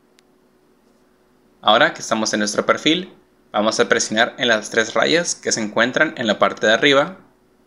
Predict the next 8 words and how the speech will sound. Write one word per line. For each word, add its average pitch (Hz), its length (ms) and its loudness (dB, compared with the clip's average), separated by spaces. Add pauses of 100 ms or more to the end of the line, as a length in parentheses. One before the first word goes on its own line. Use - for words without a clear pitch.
(880)
para 190 200 2
que 190 120 -2
se 202 100 0
muestre 165 460 2
este 123 260 -2
menú. 107 320 0 (1040)
Vamos 127 320 4
a 120 400 0